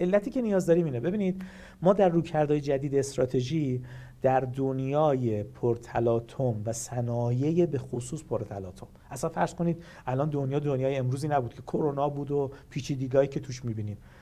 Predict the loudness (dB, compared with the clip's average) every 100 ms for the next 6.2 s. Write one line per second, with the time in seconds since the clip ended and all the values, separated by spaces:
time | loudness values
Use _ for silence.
0 | -20 0 0 2 0 0 -2 0 2 2
1 | 0 -2 -4 0 4 6 4 0 -2 -4
2 | -2 0 2 2 0 -8 -20 -20 -20 -6
3 | -4 -2 -6 -4 -2 0 2 4 4 4
4 | 4 2 2 -2 -2 -2 -2 -2 -2 -2
5 | -6 -6 -4 -6 -2 -4 -4 -6 -4 -2
6 | 0 -2